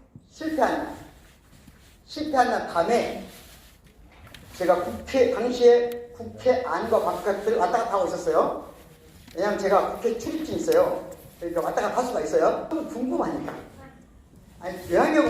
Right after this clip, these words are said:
없지만 궁금하니까 왔다 갔다 한 거예요. 그러다가 다 끝났어요. 이제 안 된다고 다 돌아갔어요. 아무도 국회 안에 없을 때. 이제 우리, 그런데 바깥에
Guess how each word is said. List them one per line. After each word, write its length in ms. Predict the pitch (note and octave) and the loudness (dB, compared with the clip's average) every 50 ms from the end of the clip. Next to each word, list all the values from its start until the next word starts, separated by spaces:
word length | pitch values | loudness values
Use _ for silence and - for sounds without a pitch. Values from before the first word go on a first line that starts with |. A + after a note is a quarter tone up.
| A3 | 2
없지만 260 | A3+ A3 - C#4 C4 - - | 0 -2 0 -2 -2 -2 -2
궁금하니까 500 | A#3+ C4+ C#4+ - C4 A#3 A3+ A3+ A3+ A3 | -4 -4 -2 -2 -2 -2 -2 -2 -2 -4
왔다 160 | F#3 - B3 | -2 -2 -2
갔다 120 | A#3+ A#3+ B3 | -4 -4 -4
한 80 | C#4 | 2
거예요. 380 | C#4 B3+ G3+ - - - - - | 2 4 4 4 2 0 -2 -4
그러다가 540 | - A3 A#3 A#3+ A#3+ C4 D4 D#4+ D#4+ - - - - - - - - | -6 -2 0 0 0 0 0 -2 -4 -6 -10 -12 -12 -12 -14 -16 -14
다 200 | - - G#3 G#3 - | -10 -10 -10 -6 -6
끝났어요. 420 | D4 D4 E4 C#4+ - - F3 D#3 | 0 2 2 2 4 2 -2 -4
이제 100 | - C#3 | -4 -6
안 160 | - - E3+ | -6 -4 0
된다고 280 | - A#3 A3+ G#3 - - | 0 2 4 4 2 2
다 120 | - - - | 0 -2 0
돌아갔어요. 420 | - F#3 G3 E3 - - - - - - - - - - - - - - - - - - - - - - - | 0 2 2 2 0 0 -4 -4 -4 -4 -4 -6 -10 -14 -14 -16 -20 -18 -18 -16 -12 -10 -8 -8 -6 -6 -6
아무도 240 | D#4 E4 F4 - B3 | -4 -4 -2 -2 -4
국회 220 | - - - B3 | -4 -2 0 0
안에 120 | A3+ G3+ - - | 0 0 0 -2
없을 260 | - - - - - | -2 -4 -8 -10 -10
때. 180 | - - - - - - - - | -10 -12 -12 -14 -18 -20 -20 -18
이제 220 | - D3+ - - - - - | -16 -14 -14 -14 -14 -14 -10
우리, 380 | E3+ F3+ G#3 C#4 - - - - - - - - - - - - - - - - - - - - - - - - - - | -6 -4 -2 -2 -2 -2 -4 -6 -10 -16 -18 -18 -16 -16 -16 -16 -16 -14 -14 -16 -12 -14 -14 -14 -14 -14 -14 -14 -10 -6
그런데 400 | B3 C#4 C4 B3+ C4+ B3 - - | -4 -4 0 0 0 -2 -2 -2
바깥에 840 | - A3+ - - - - - - G#3 F#3 F#3+ G3+ G3 - - - | -2 -4 -2 0 0 0 0 0 -2 -4 -2 -4 -4 -6 -6 -10